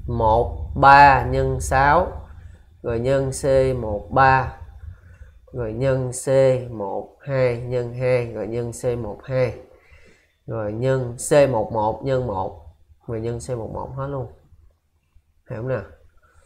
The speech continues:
Đó, vị trí còn lại. Một, hai, ba.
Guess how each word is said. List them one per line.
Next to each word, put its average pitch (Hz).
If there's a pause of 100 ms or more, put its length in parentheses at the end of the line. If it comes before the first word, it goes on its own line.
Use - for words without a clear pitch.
(280)
Đó, 131
vị 123
trí 139
còn 127
lại. 98 (2500)
Một, 113
hai, 127 (100)
ba. 123